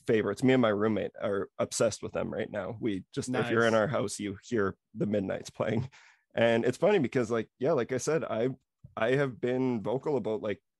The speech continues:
Speaker 1: I'm tired of it. Like, uh, you know, try something, try something a little different. Um,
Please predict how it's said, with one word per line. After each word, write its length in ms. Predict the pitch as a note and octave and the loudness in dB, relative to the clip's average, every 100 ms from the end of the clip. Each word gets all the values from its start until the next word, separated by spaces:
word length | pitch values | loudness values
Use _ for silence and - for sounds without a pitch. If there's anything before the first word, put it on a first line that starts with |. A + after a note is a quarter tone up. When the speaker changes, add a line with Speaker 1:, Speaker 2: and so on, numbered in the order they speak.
| _ | _
Speaker 1:
I'm 160 | A2+ C3 | -4 -4
tired 420 | C3 A#2 D#3+ D#3+ | -4 0 0 0
of 160 | G#2+ D#2+ | -2 -6
it. 140 | D2+ - | -10 -2
Like, 220 | G#2 - | -2 0
uh, 340 | A2 G2+ F#2+ G2 _ - | 0 0 0 -4 _ -2
you 100 | G#2 | 0
know, 200 | G#2 A#2 | 2 0
try 300 | - B2+ C3+ | 2 2 4
something, 500 | D3 C#3 C3+ C3 - - | 2 2 2 2 -2 -6
try 160 | B2 C3+ | -2 0
something 280 | D#3 E3 | -2 -2
a 60 | D3 | -2
little 160 | D3+ C3+ | 0 0
different. 540 | B2+ B2+ B2+ B2 B2+ G#2 - _ _ - | 0 0 2 2 0 -6 -16 _ _ -2
Um, 420 | G#2+ G#2+ G2+ | 2 2 0